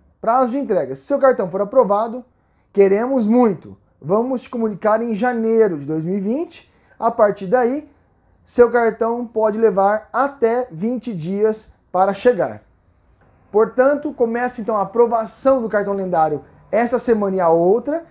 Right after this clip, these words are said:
e tem aí um prazo de vinte dias pra chegar na sua residência o cartão, tá? Então, começa essa semana e a outra a emissão dos cartões pra quem foi aprovado, tá?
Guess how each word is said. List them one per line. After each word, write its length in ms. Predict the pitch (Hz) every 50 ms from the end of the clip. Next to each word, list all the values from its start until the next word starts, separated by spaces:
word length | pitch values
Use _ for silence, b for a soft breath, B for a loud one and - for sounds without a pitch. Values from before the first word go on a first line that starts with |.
| b b b b
e 300 | 202 233 277 320 320 320 B B B
tem 160 | 233 233 233
aí 240 | 214 208 226 240 247
um 80 | 240
prazo 480 | 202 196 185 202 196 196 208 202 190 190
de 100 | 180 196
vinte 340 | 185 202 285 302 269 277 208
dias 380 | 165 170 202 233 254 240 240
pra 180 | - - 226 226
chegar 360 | 226 - 220 180 190 190 208
na 120 | 214 214 196
sua 260 | - - 220 226 214
residência 440 | 214 220 190 165 180 196 196 190 -
o 40 |
cartão, 440 | 180 208 220 220 202 - 135 110 113
tá? 320 | - - 160 185 208 214 B B B B B B B
Então, 360 | 156 147 - 190 220 233 226 B B B B
começa 600 | - 220 202 196 208 220 240 254 247 - 240 220 -
essa 200 | - 185 180 -
semana 340 | - 226 208 190 180 170 180
e 40 | 190
a 100 | 190 180
outra 380 | 185 202 220 233 240 233 226 214
a 40 |
emissão 460 | 214 214 208 202 190 - - 180 175 175
dos 120 | 156 -
cartões 460 | - 185 175 170 - 190 196 208 196
pra 120 | 202 180 165
quem 160 | - 160 147
foi 160 | - 170 175
aprovado, 540 | 170 254 285 254 214 208 202 226 233 277 277 b b b b b b
tá? 360 | b 156 185 226 269 285 277